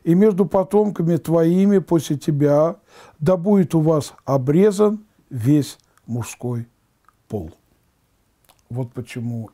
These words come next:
и евреи, потомки по плоти Аврааму,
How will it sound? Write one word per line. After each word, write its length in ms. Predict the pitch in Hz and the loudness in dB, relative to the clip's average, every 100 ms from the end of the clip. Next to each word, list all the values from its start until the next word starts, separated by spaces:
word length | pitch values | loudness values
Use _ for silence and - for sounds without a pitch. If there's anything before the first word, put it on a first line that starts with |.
| - | -12
и 340 | 117 110 107 _ _ _ _ - | -10 -10 -12 _ _ _ _ -8
евреи, 720 | 117 123 151 208 226 208 - _ _ _ | -4 0 4 4 4 2 0 _ _ _
потомки 720 | 147 147 151 127 - 117 113 110 | -4 -2 -2 -2 -4 -6 -6 -10
по 100 | - | -8
плоти 640 | 123 117 117 - 196 208 214 _ _ _ _ _ _ _ _ _ _ _ _ _ - | -6 -6 -8 -6 -4 -4 -6 _ _ _ _ _ _ _ _ _ _ _ _ _ -4
Аврааму, 720 | 147 160 160 156 147 147 | 0 2 2 2 2 0